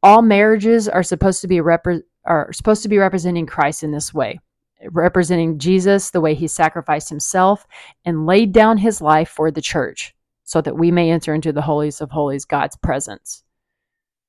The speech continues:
And the Bible says men are supposed to lay down their lives for their wives and children if they have them.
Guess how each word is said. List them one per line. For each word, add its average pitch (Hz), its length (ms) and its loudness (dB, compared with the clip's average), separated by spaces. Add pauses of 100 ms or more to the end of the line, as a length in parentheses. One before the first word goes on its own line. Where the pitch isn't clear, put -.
(680)
And 175 180 2
the 165 60 2
Bible 196 440 6
says 170 280 0
men 214 440 4
are 214 140 2
supposed 196 380 0
to 202 80 -2
lay 180 380 2
down 175 300 2
their 190 200 2
lives 160 340 2
for 226 240 2
their 233 160 4
wives 185 600 0 (680)
and 220 160 2
children 208 400 0
if 151 120 -6
they 139 100 -6
have 139 280 -8
them. 131 260 -14